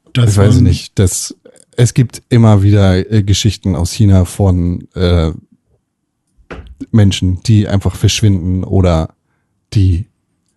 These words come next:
Speaker 2: die einfach nur ihr verficktes Ding machen wollen und, äh, weiß ich nicht, äh, hier, Mad Dog,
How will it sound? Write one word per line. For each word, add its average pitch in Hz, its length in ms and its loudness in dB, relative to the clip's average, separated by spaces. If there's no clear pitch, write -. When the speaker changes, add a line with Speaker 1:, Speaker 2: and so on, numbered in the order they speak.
Speaker 2:
die 156 280 -2
einfach 151 320 2
nur 151 220 6
ihr 127 300 4
verficktes - 600 -2
Ding 135 220 2
machen 107 360 2
wollen 92 380 0
und, 95 320 -2
äh, - 40 -4
weiß 190 320 0
ich 165 60 4
nicht, 117 220 0
äh, 113 140 4
hier, 117 420 2
Mad 127 300 2
Dog, 95 280 0